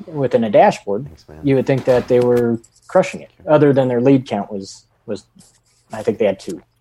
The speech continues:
Speaker 2: <clears throat>
Speaker 1: Um, so they had hundreds of clicks, thousands of impressions, um, and, and two leads come from it. Then when I dove into is what they're doing, keywords and search terms,
Speaker 2: Mm.
Speaker 1: there's nothing relevant.
Speaker 2: Dude, and, and that's a big deal. So what's the best resource we can drive people to? I know we have a lot of blog posts.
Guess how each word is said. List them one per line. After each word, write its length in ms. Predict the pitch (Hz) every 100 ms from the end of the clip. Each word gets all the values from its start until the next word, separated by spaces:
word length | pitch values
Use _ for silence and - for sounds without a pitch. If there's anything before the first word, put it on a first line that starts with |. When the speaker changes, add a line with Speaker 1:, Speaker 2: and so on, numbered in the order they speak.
| _ _
Speaker 2:
<clears throat> 220 | 139 _ 135 120 90
Speaker 1:
Um, 160 | 98 98
so 80 | -
they 60 | 127
had 100 | 113
hundreds 380 | 190 202 156
of 60 | 139
clicks, 360 | - 135 - -
thousands 460 | 165 180 143 123
of 80 | 123
impressions, 680 | 113 120 117 117 113 107 _ - 113
um, 320 | 104 98 95 _ _ -
and, 240 | 107 101
and 200 | 110 101
two 120 | 123 110
leads 260 | 120 104
come 160 | - 98
from 200 | 95 98
it. 60 | 101
Then 180 | 117 110
when 120 | 107 104
I 100 | 104
dove 260 | 110 107
into 320 | 107 98 101 95
is 200 | - _ _
what 320 | 151 113 101
they're 160 | 95
doing, 380 | 95 104 104 104 _
keywords 420 | 113 107 107 98
and 120 | 95
search 280 | - 107 -
terms, 320 | 104 98 _ _ -
Speaker 2:
Mm. 180 | 82 69 _ _ -
Speaker 1:
there's 180 | 101
nothing 340 | 107 101 98 98
relevant. 340 | 101 95 98 _ _ _ _ _ _ _ _ _ _ - _ _
Speaker 2:
Dude, 180 | 120 113
and, 180 | 123 120
and 180 | 117 -
that's 220 | 127 -
a 20 |
big 160 | 139 98
deal. 160 | 107 98
So 160 | 120
what's 440 | 107 - 110 127 -
the 80 | 175
best 280 | 135 127
resource 400 | 110 107 110 95
we 100 | 104
can 140 | - 85
drive 300 | 85 87 87
people 200 | 90 -
to? 100 | 90
I 60 | 90
know 120 | 95
we 100 | 113
have 100 | 110
a 40 |
lot 140 | 110 107
of 60 |
blog 300 | 90 87 85
posts. 480 | 87 82 82 -